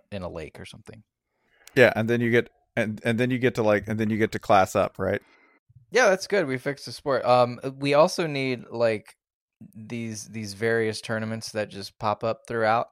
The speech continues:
Speaker 1: Um, we need, like, one in the Bahamas, one in, like,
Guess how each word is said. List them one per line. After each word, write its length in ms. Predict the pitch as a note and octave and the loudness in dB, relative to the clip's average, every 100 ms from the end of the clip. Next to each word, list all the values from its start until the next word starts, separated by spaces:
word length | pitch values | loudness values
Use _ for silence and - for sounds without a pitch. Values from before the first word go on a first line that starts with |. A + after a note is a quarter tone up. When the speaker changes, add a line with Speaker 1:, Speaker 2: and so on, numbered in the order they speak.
| _ _ - _ _ | _ _ -20 _ _
Speaker 1:
Um, 500 | A2+ G#2+ G2 F#2+ F#2 _ _ _ | -2 0 0 -4 -12 _ _ _
we 120 | A#2 | -8
need, 160 | A2 G#2+ | -8 -6
like, 180 | F#2 F2 | -6 -8
one 140 | F#2+ | -12
in 60 | F2+ | -12
the 80 | E2 | -12
Bahamas, 680 | F#2 F2 F#2 G2 G#2 - _ | -8 -6 -6 -8 -10 -16 _
one 280 | - F2+ F#2+ | -14 -12 -10
in, 240 | F#2+ G2 F2+ | -12 -14 -12
like, 580 | F#2+ F2+ E2+ E2 - | -12 -12 -14 -18 -20